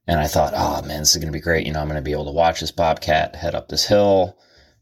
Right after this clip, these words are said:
see where it goes, you know, follow its tracks." Um, but it just straight up disappeared. I mean, there was no visible hole behind the rock. I, I just looked around and I, it was just like a magic trick. I mean, it was there one minute and was just completely gone the next. And just such an incredible spirit experience that,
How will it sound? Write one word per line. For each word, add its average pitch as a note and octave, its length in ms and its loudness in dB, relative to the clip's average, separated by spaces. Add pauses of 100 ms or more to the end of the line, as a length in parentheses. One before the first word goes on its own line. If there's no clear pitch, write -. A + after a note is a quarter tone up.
(100)
see - 240 -4
where C#2+ 180 -4
it C#2+ 100 -10
goes, E2 520 0
you D2+ 60 -4
know, C#2 80 -6
follow C#2 320 0
its - 120 -8
tracks." - 840 2 (120)
Um, C#2+ 460 -6 (560)
but D#2+ 200 0
it F2+ 180 0
just - 180 -2
straight - 260 0
up - 140 -4
disappeared. C2+ 760 -2
I C2+ 80 -6
mean, C#2+ 220 -6
there D#2+ 160 -2
was D2 120 -6
no C#2 200 -2
visible D2 360 -6
hole F2+ 400 2
behind E2+ 300 0
the D#2+ 80 -2
rock. D#2+ 440 2 (840)
I, - 300 -4
I C#2+ 80 -2
just C#2 260 -2
looked D2 300 -4
around D2+ 400 2
and B1+ 100 0
I, - 360 -2
it E2 100 -2
was D#2 120 -4
just - 220 2
like D2+ 100 0
a C#2 60 -4
magic C#2+ 380 0
trick. - 280 0
I - 40 4
mean, D#2 160 0
it C#2 40 0
was D2+ 100 0
there D#2+ 180 4
one D2+ 200 2
minute D2+ 220 -2
and - 100 -6
was - 140 -4
just - 200 -6
completely E2 500 -2
gone C#2+ 260 0
the D2 60 -6
next. - 500 -2
And C#2+ 500 -2
just - 280 2
such F2 240 2
an D#2+ 80 -2
incredible D#2+ 340 0
spirit D#2+ 400 -2
experience D#2 720 -2
that, - 340 0